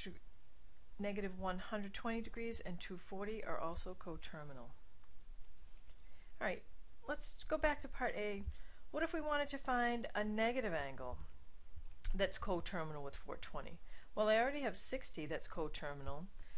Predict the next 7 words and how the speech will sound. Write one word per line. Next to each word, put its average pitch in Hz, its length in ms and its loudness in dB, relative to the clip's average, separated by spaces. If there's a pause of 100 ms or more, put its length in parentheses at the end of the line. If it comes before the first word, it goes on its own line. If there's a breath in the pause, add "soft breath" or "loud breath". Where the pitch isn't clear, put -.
(100)
so 202 400 4
I 214 140 6
could 262 260 -2
just - 220 2
subtract 247 680 0 (260)
three 165 320 -2
sixty 156 640 -2